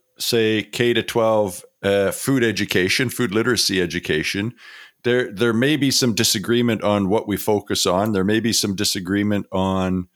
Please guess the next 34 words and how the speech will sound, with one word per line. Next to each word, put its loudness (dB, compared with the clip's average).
content 0
and, 0
and 2
interpretation, 0
which -2
is -2
why 0
the 0
critical, -2
the -4
critical -2
thinking -2
piece -2
becomes -2
so 0
important. -2
If, 0
if 0
you -2
were 0
the 0
food -2
literacy 0
education 0
czar 2
for 0
a 2
year, -2
what 0
would 0
you 0
say 2
are 2
the 0